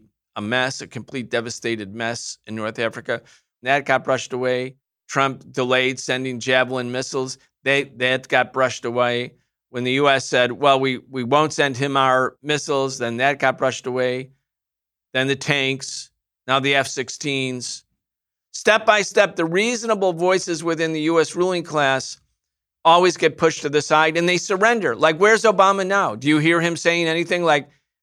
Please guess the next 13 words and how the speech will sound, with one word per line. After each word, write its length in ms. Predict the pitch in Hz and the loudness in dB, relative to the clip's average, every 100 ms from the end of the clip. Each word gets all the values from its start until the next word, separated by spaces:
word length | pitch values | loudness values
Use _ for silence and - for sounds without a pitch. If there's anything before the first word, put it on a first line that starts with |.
| _ | _
"Let's 280 | 131 147 - | 0 0 0
de-escalate"? 840 | 151 147 147 - 165 170 180 196 - _ _ _ _ | 0 2 2 0 2 2 2 -2 -10 _ _ _ _
Like, 240 | 139 139 135 | 0 0 2
that 180 | 143 135 | 2 2
was 140 | 143 | -2
his 180 | 147 135 | -2 2
actual 320 | 143 - 143 | 0 0 -4
position 480 | 135 123 151 147 139 | -4 0 0 0 -6
when 140 | 131 | -6
he 160 | 123 135 | -6 -6
was, 420 | 127 120 117 - _ _ | -2 -4 -4 -12 _ _
you 100 | 135 | -2
know, 300 | 117 104 | 0 -2